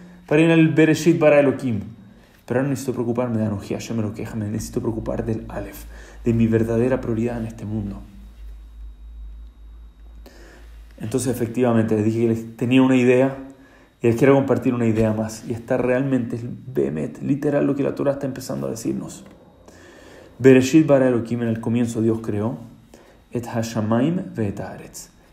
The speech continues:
el cielo y la tierra. Primero el cielo y después la tierra.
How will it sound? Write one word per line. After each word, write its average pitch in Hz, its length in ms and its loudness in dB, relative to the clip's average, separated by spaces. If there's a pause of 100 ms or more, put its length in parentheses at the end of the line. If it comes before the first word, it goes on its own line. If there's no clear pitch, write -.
(160)
el 107 160 0
cielo 135 520 -2 (920)
y 113 100 0
la 101 160 0
tierra. - 320 -12 (680)
Primero 120 360 0
el 117 60 -2
cielo - 340 -10 (920)
y 120 80 2
después 110 300 2
la 98 100 -8
tierra. - 300 -18